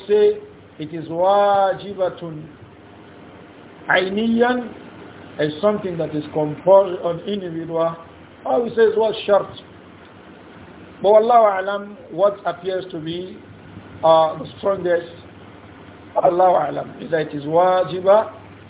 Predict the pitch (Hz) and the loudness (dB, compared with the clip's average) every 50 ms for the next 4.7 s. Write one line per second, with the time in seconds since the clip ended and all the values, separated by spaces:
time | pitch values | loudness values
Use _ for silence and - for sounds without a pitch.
0 | - - - - - - - - - - - - - - - - - - - - | -20 -20 -20 -20 -20 -20 -20 -20 -20 -20 -20 -20 -20 -20 -20 -20 -20 -20 -20 -20
1 | - - - - - - - - - - - - - 139 151 151 151 156 156 143 | -20 -20 -20 -20 -20 -20 -20 -20 -20 -20 -10 -2 2 2 2 2 0 -4 -6 -6
2 | 135 143 - - 123 113 - - - - - - - - - - - - - - | -6 -8 -10 -10 -14 -18 -18 -20 -20 -20 -20 -20 -20 -20 -20 -20 -20 -20 -20 -20
3 | - - - - - - - - - - - - 160 160 - 160 151 139 143 156 | -20 -20 -18 -18 -18 -18 -18 -18 -18 -10 -2 0 0 0 0 -2 -6 -4 0 2
4 | 165 165 165 - - - 165 160 165 170 165 165 156 | 2 2 2 -4 -8 -4 -2 0 0 0 -2 -4 -8